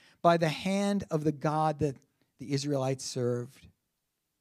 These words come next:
And in a sense, we could say they heard that this God Yahweh was with his people.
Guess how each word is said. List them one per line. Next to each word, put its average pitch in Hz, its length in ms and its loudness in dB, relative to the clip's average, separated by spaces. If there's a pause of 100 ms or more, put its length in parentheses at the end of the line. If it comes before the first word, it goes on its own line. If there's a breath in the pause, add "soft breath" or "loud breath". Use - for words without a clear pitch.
(1000)
And 151 120 0
in - 20 2
a 156 40 2
sense, - 440 -2
we 170 100 -4
could 160 160 -6
say 175 300 -2
they 165 160 -2
heard 165 460 -4
that 151 180 -2 (460)
this 170 200 -4
God 151 300 -4
Yahweh 143 520 -6 (920)
was 131 140 -6
with 131 160 -4
his - 180 -8
people. 113 480 -12